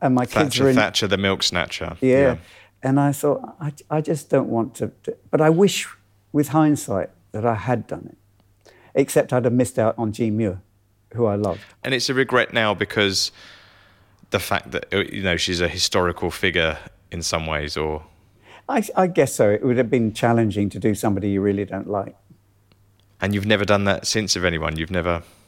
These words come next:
Speaker 1: I, no. I, you know, life's too short.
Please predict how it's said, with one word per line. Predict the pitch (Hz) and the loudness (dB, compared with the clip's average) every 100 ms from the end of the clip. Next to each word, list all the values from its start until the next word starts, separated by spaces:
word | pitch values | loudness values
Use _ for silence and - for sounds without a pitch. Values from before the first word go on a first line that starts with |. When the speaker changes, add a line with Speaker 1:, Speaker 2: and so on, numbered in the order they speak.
| _ _ _ | _ _ _
Speaker 1:
I, | - - - _ _ _ _ - | -14 -14 -20 _ _ _ _ -4
no. | 180 185 180 165 151 - | 0 4 6 4 2 -2
I, | 143 139 - | -4 -4 -2
you | 156 | 0
know, | 160 139 135 - _ _ | 2 2 -2 -14 _ _
life's | - 170 - | 0 0 0
too | 139 | 0
short. | 123 - 151 113 | 0 2 2 2